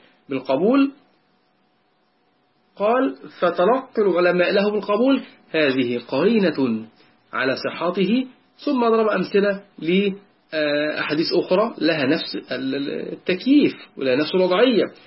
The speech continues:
حديث لا وصية لوارث، حديث الطهور ماء، آه، الطهور ماءه، حديث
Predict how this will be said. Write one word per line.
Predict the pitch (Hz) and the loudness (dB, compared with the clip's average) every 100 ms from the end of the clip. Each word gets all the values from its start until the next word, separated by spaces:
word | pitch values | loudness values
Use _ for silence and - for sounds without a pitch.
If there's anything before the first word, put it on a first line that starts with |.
| _ | _
حديث | - 143 156 - | -8 -6 -4 0
لا | 160 | 2
وصية | 147 170 | 2 2
لوارث، | 160 165 190 - - - _ _ _ | 2 2 0 -6 -16 -20 _ _ _
حديث | - 135 160 180 - | -8 -2 0 -2 -4
الطهور | 151 147 160 | -4 -4 0
ماء، | 165 175 - _ | 0 0 -4 _
آه، | 123 123 | -2 -2
الطهور | - 156 | -4 -2
ماءه، | 180 220 151 139 - - | 2 2 0 -4 -12 -16
حديث | - 156 196 202 | -4 0 2 0